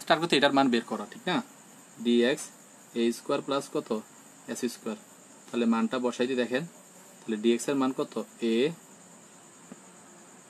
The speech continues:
sec স্কয়ার theta d theta। তারপর হচ্ছে এখানে a তো আছে এ স্কয়ার, তারপর x এর মানটা কত তো ছিলাম?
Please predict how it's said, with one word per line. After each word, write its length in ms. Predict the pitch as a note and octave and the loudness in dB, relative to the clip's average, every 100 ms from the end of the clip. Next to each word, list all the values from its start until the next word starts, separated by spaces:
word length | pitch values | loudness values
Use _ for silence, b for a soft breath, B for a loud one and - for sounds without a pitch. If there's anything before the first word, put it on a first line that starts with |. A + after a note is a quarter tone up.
| - - - - - - - - - - | -20 -20 -20 -20 -20 -20 -20 -20 -20 -8
sec 240 | B2+ A#2 B2 | -6 -2 -4
স্কয়ার 260 | - C#3 C#3 - | -4 -6 -4 0
theta 360 | A#2 B2 E3 - - - - - - A2+ | 0 0 -2 -4 -18 -20 -20 -20 -16 -2
d 20 | A2+ A#2 | 2 2
theta। 280 | C3 C3+ F3+ - - - - - - - | 0 -4 -4 -6 -20 -20 -20 -20 -20 -6
তারপর 280 | A#2 A#2 C3+ | -6 -4 -6
হচ্ছে 340 | C#3 - A#2 E3+ - - - - - - - - - - | -6 -4 -4 -4 -12 -20 -20 -20 -20 -20 -20 -20 -20 -10
এখানে 340 | B2 A#2+ A#2+ C3 - | -6 -2 0 -2 -2
a 100 | A#2 A2 | -2 -2
তো 80 | C3 | -4
আছে 340 | B2 - C#3+ - | -2 -4 -4 -2
এ 240 | A2+ A#2 | 0 0
স্কয়ার, 380 | - - C#3 E3+ F3+ - - - - - - | -2 -6 -4 -4 -8 -20 -20 -20 -20 -20 -12
তারপর 340 | A#2+ A#2 C3+ C#3 A#2+ | -6 -6 -4 -4 -2
x 120 | A#2 - | -2 -2
এর 80 | C#3+ | -2
মানটা 220 | C#3 C#3+ | -2 -2
কত 160 | B2+ C3+ | -2 -2
তো 120 | C#3 | -6
ছিলাম? 280 | - D#3 | -2 -4